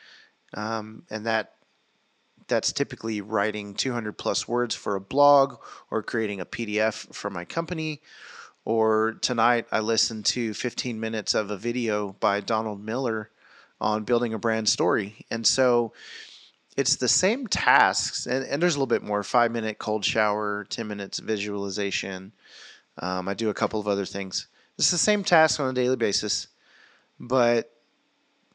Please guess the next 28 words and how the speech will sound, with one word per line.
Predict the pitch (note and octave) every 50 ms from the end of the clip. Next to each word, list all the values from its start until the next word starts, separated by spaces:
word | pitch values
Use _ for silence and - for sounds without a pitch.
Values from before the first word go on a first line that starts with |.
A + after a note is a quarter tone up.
| _ _ _ _ _ - B2+ B2+
the | C#3+ C3+ C3 B2+ B2 B2 A#2 A#2+
decisions | A#2 C3 A#2+ - E3+ G3 G3 C4 A#3+ F#3+ D#3+
that | C#3 A2+
I | A2
have | B2 A2 -
to | - A#2
make | A2 A2+ A2+ G#2+ -
on | A2
a | A2 G#2
daily | A2 A2 G#2+ G#2+
basis, | G2 A2 G#2+ G2+ - - A#2 G#2+
they're, | - C3 C3 B2 - - - - -
they're | - B2+
changing. | A#2 - C#3 D#3 G#3+ G#3+ C3+ F2+ - - - - _ _ _ _ _ _ _ - - - - - - _ -
The, | C3 C3 B2+ B2 B2 A#2+ A#2 A#2
the | - C3 B2
schedule's | - - C#3+ D3+ D#3+ F3 E3 C3 -
changing. | - C3 A2+ G2+ F#2+ G2 G2+ A2
As | G#2 A#2
much | C3+ C#3+ D3 - D#3
as | C3+ C#3+
I | C#3
try | B2+ - D#3 D3+ C#3
and | A2+ G2+
stick | - - - D#3 -
to | - C#3+
the | A#2 A2+
schedule, | A2 - - C3+ D3 D3 B2+ B2+ A2+ G#2+ G#2+